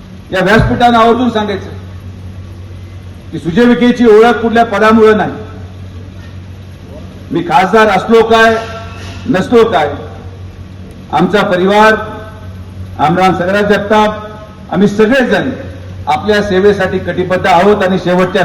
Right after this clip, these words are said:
श्वासापर्यंत आम्ही आपलं काम करत आहोत. मागच्या एक वर्षामध्ये जेवढे कामं मी केले, मागच्या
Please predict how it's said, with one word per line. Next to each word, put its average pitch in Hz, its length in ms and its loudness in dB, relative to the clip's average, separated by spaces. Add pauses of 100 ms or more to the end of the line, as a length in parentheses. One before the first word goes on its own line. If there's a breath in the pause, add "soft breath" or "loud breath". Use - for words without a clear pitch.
श्वासापर्यंत 180 580 0
आम्ही 185 180 2
आपलं 175 280 0
काम 175 240 2
करत - 260 0
आहोत. - 220 -10 (1040)
मागच्या 202 300 0
एक 254 240 2
वर्षामध्ये 254 480 0 (3250)
जेवढे 220 340 4
कामं 254 300 4
मी 254 180 6
केले, 202 320 0 (1800)
मागच्या 190 320 -2